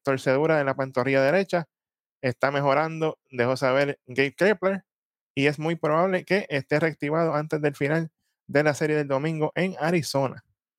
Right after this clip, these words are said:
También tenemos a Austin Slater. Fue puesto en la lista de lesionados de diez días el jueves tras tener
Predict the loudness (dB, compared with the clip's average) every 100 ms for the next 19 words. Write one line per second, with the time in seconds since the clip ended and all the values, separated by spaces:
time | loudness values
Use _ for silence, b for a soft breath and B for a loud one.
0 | _ _ _ _ _ _ -2 0 2 0
1 | 0 2 0 0 -2 -4 0 0 0 -2
2 | _ _ _ _ -2 0 0 2 2 2
3 | 0 0 0 -2 -2 0 0 -2 -2 0
4 | 0 -2 -4 0 2 0 0 -2 -2 -2
5 | -2 -4